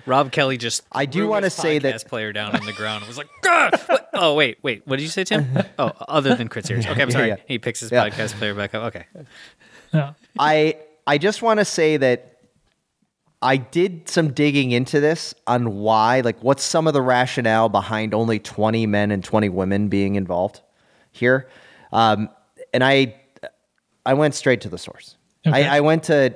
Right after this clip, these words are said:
Speaker 3: As we
Speaker 2: um,
Speaker 3: do.
Speaker 2: Yeah. And I think it's important to point out the, the fact that Leadville one hundred and some of these other events are so in demand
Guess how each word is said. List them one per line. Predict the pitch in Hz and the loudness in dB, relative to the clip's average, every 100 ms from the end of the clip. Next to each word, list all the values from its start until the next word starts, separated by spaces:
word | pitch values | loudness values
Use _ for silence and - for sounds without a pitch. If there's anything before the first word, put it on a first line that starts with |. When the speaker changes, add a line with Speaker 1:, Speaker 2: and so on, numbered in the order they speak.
| - | 0
Speaker 3:
As | 123 113 | 2 2
we | 104 | 2
Speaker 2:
um, | 101 | -2
Speaker 3:
do. | 135 180 _ - _ _ _ _ | -4 -6 _ -14 _ _ _ _
Speaker 2:
Yeah. | 139 120 90 - | -2 -2 -2 -6
And | 135 139 139 131 127 - - - _ _ _ _ _ _ - _ _ _ _ | 0 4 4 2 -4 -20 -20 -20 _ _ _ _ _ _ -20 _ _ _ _
I | 123 135 | -2 0
think | - 202 | 0 0
it's | 254 - | 0 0
important | 202 - 208 175 160 | -2 0 0 0 -2
to | |
point | 151 - - 165 147 | -4 -4 -2 2 4
out | 110 95 - _ _ _ _ _ | 2 0 -4 _ _ _ _ _
the, | 120 110 123 117 | -6 -2 -2 -2
the | 107 123 | -2 0
fact | 113 - 127 131 139 - | 0 0 2 2 0 -2
that | 123 113 - - _ _ _ _ _ | 2 2 -2 -16 _ _ _ _ _
Leadville | 110 117 147 151 170 | -6 0 0 0 0
one | 165 156 | 2 2
hundred | 135 135 143 160 | 2 0 2 0
and | 147 | 0
some | 117 127 131 | -2 0 0
of | 120 | 0
these | 127 | 0
other | 117 117 131 | 2 4 4
events | 123 107 113 131 - - _ _ _ - | 2 0 -2 -4 -14 -18 _ _ _ 2
are | 120 117 | 2 2
so | - - - - - - 156 170 | -2 -8 -8 -8 -8 -2 2 4
in | 175 160 | 2 2
demand | 139 120 107 107 139 - | 2 0 0 0 -2 -6